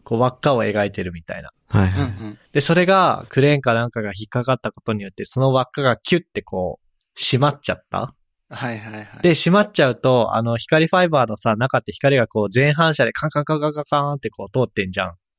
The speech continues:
Speaker 2: うん。
Speaker 1: その輪っかが縮こまりすぎることによって、それがこう、通らなくなってしまった。
Speaker 3: あー、なるほど。
Speaker 1: みたいな感じだったっぽくて、なんだろうな。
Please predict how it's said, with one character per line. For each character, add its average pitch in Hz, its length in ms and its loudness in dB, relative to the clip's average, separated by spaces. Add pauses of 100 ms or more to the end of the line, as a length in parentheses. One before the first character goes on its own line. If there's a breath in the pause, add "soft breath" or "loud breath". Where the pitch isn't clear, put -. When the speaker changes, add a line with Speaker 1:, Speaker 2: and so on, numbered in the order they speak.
(140)
Speaker 2:
う - 80 0
ん。 92 320 0
Speaker 1:
そ 147 160 2
の 156 120 4
輪 151 120 2
っ 151 60 -10
か 175 160 2
が 123 320 2
縮 123 280 0
こ 131 200 0
ま 131 140 4
り 131 100 2
す 143 180 -4
ぎ 143 160 2
る 131 140 0 (120)
こ 113 140 -8
と 120 140 -2
に 113 80 -2
よ 104 100 -2
っ - 40 -16 (140)
て、 127 360 2 (260 loud breath)
そ 127 120 -2
れ 127 40 2
が 127 160 2
こ 120 220 2
う、 110 60 -2
通 139 160 4
ら 147 120 4
な 135 120 2
く 110 80 -4
な 104 80 -4
っ 98 40 -14
て - 100 -18
し - 120 -12
ま 90 80 -12
っ - 20 -18 (120)
た。 120 200 -2 (440)
Speaker 3:
あ 143 580 -8
ー、 - 20 -12
な 120 100 -12
る 123 60 -14
ほ 127 80 -16
ど。 113 200 -16 (360)
Speaker 1:
み 147 140 0
た 131 160 4
い 110 60 0
な 101 100 0
感 110 260 0
じ 104 140 -6
だ 107 80 0
っ 104 160 -8
た 107 120 -2
っ - 140 -8
ぽ 110 120 -2
く - 100 -16
て、 98 500 -2 (680)
な 107 120 -4
ん 101 60 -6
だ 92 100 -4
ろ 82 120 -6
う - 20 -10
な。 78 200 -12